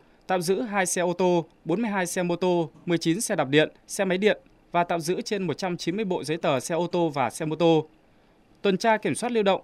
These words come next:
đã lập hồ sơ xử lý phạt tiền một trăm năm mươi tám trường hợp vi phạm,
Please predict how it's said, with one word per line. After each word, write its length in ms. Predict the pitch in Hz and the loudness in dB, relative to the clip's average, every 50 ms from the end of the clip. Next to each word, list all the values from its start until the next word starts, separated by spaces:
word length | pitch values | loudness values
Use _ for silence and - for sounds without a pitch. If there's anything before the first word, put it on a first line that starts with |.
| _ - | _ -6
đã 120 | 143 156 202 | -2 -2 0
lập 140 | 226 214 160 | 0 0 0
hồ 120 | 156 156 143 | 0 -2 -2
sơ 260 | - - 196 190 180 | -2 -2 -2 -2 -2
xử 260 | - - - 175 139 | -4 -4 -4 -4 -2
lý 160 | 113 120 147 | -2 -2 -4
phạt 140 | - - 175 | -2 -2 -2
tiền 320 | - - 151 143 131 120 107 | 0 2 2 2 2 0 -2
một 120 | 127 147 139 | -6 -8 -6
trăm 220 | - 214 202 202 | -4 -4 -2 -2
năm 120 | 202 196 | -2 -4
mươi 80 | 190 185 | -4 -4
tám 200 | - 160 151 196 | -2 -2 -4 -2
trường 160 | - 190 147 | -4 -4 -4
hợp 180 | 139 139 120 127 | -2 -4 -2 -4
vi 80 | 175 | -4
phạm, 220 | 165 180 170 156 | 2 4 2 2